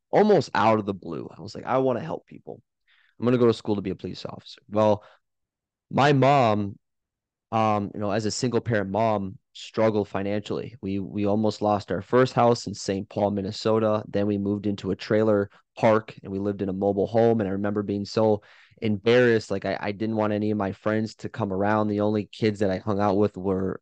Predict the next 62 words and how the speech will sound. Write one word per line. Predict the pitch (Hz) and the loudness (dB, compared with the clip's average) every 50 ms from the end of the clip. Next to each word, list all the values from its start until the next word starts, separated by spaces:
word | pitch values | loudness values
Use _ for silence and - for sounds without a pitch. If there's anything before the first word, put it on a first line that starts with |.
| - | -4
around | 101 98 95 98 98 98 104 98 - | -4 -2 0 0 0 0 -2 -2 -2
in | - 95 101 98 | -2 -2 -2 -2
the | 92 | -4
trailer | - - - 92 95 107 107 | -4 -4 -2 -2 0 0 -2
park. | - - 117 117 117 _ _ _ _ - - - _ _ _ _ _ _ _ - | 0 2 2 2 2 _ _ _ _ -20 -20 -20 _ _ _ _ _ _ _ -6
And | 101 101 98 95 | -2 -2 -2 -2
so, | - - 104 98 | 0 2 2 4
like, | 95 98 - | 4 2 0
my | 101 92 98 | -2 -4 -4
friends | 98 - - 104 104 101 101 - | -4 -2 -2 -2 0 0 -4 -6
from, | - - - 107 98 95 92 92 98 101 _ _ _ _ _ _ _ _ _ - | -10 -8 -2 -2 0 0 0 -2 -6 -8 _ _ _ _ _ _ _ _ _ -8
you | 92 95 | -6 -6
know, | 90 87 80 - - - _ _ _ _ - | -4 -4 -4 -6 -8 -12 _ _ _ _ -4
even | - 120 107 110 98 87 | -2 0 2 2 0 -2
church, | - - - 110 110 107 - - - - - - - | -4 -2 2 4 4 4 2 -2 -8 -12 -12 -10 -8
I, | 85 87 - 101 101 85 - - | -6 -4 -2 -2 -2 -4 -4 -4
I | 98 104 | -6 -6
just | 95 - 104 95 120 123 | -4 -4 -6 -6 -4 -2
didn't | 101 101 104 - - | 0 0 0 0 0
want | 85 98 101 98 - | 2 2 2 2 4
them | 104 101 104 | 2 2 2
to | 101 | 2
be | 95 92 101 101 | 0 0 2 2
around | 95 92 98 98 98 104 113 113 | 2 2 0 0 2 0 0 0
'cause | - 104 98 | -2 -4 -2
I | 101 98 | -2 -2
was | 98 98 - | -2 -4 -6
so, | - - 104 101 | -2 0 0 2
like, | 98 92 - - - | 2 0 -4 -6 -4
insecure | 107 110 104 - - - 98 - - - 98 101 101 | -2 -2 -2 -4 -4 -8 -8 -8 -4 -2 0 2 2
about | 104 92 98 76 - | 4 4 4 2 4
where | 85 98 98 | 4 2 2
I | 95 92 | 2 2
lived, | 90 92 98 107 104 104 | 0 2 2 0 2 0
even | 98 95 98 101 | 0 0 0 0
though | 101 101 98 | 2 0 0
the | 92 87 98 | 0 -2 -2
mobile | 98 107 107 107 104 110 107 | 0 2 2 2 2 2 2
home | 104 104 107 107 104 | 4 2 2 2 0
that | 98 92 | -2 -2
I | 92 92 | -2 -4
lived | 95 104 107 107 117 | -2 -2 -2 0 0
in | 113 107 | 0 0
was | 98 95 95 | 0 -2 -4
actually | 90 92 95 - - - 107 98 | -4 -4 -4 -6 -4 -4 -2 0
one | 98 101 101 | 0 0 0
of | 95 | -2
the | 95 | -2
nicest | 95 92 98 98 - - 98 92 95 | -2 -2 -2 -2 -2 -6 -12 -12 -6
ones | 95 98 98 104 101 104 | -4 -2 0 0 2 0
on | 98 95 | 0 0
the | 98 95 | 0 -2
block. | 92 92 98 95 95 101 120 - | -2 -2 -2 0 0 0 -2 -4
My | - 98 | -4 -6
mom | 98 95 95 98 98 | -4 -4 -4 -4 -4
took | - 113 98 - | -6 -8 -8 -6
<laughs> | |
really | 98 107 117 143 127 123 117 | -4 2 4 6 6 6 6
good | - 113 101 - | 4 2 2 2
care | - 120 98 90 95 | 0 0 0 2 2
of | 104 110 | 0 2
it. | 131 151 135 - | 0 0 0 -4